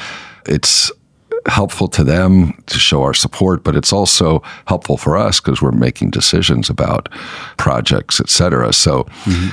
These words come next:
Speaker 1: and learning about the situation in each country and the, the needs, and, uh, you know, and, and there's a lot of needs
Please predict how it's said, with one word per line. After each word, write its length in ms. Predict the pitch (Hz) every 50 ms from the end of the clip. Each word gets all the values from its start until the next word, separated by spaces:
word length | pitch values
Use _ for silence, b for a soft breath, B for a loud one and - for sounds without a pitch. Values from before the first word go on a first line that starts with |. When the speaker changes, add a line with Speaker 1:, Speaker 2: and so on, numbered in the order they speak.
| B B
Speaker 1:
and 120 | - 82 78
learning 300 | 82 92 98 95 87 73
about 400 | 69 73 71 65 65 65 - -
the 80 | -
situation 760 | 69 - - 78 - - - 69 62 67 73 73 - - 80 69
in 80 | 67 69
each 200 | 67 - - -
country 460 | - - 87 85 - - 90 85 78
and 160 | 69 60 55
the, 180 | 60 62 73 B B B B B B
the 80 | - 69
needs, 600 | 69 73 78 85 87 90 90 87 80 - - - - -
and, 100 | - - - - - - -
uh, 200 | 50 50 50 50 - - -
you 180 | - 85 76 65
know, 240 | 62 57 60 64 65
and, 180 | 62 58 55 -
and 160 | - 69 67 62
there's 360 | 62 60 - - - - - -
a 120 | - - -
lot 280 | 64 65 - - -
of 100 | - 82
needs 500 | 76 73 73 71 69 69 64 - - -